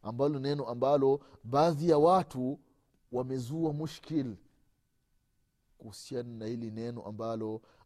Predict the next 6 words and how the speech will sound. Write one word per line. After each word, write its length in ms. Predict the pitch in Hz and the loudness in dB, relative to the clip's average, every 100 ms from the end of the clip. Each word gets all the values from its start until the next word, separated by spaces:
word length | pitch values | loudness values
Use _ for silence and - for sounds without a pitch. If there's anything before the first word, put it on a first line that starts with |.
| - | -10
amelisema 840 | 113 113 107 - 127 120 120 117 - _ - | -8 -8 -10 -6 -6 -6 -8 -8 -12 _ -6
Umar 300 | 120 139 135 | -4 -2 -2
ibn 220 | 120 120 | -4 -6
al-Khattabi 960 | 113 107 - - 120 113 110 113 113 110 _ | -8 -6 -8 -4 0 0 0 -2 -2 -6 _
radiyallahu 1000 | - 101 95 107 101 107 107 104 101 90 | -14 -12 -8 -8 -6 -6 -4 -6 -6 -6
anhu, 580 | 87 95 87 90 82 80 | -6 -6 -12 -14 -14 -16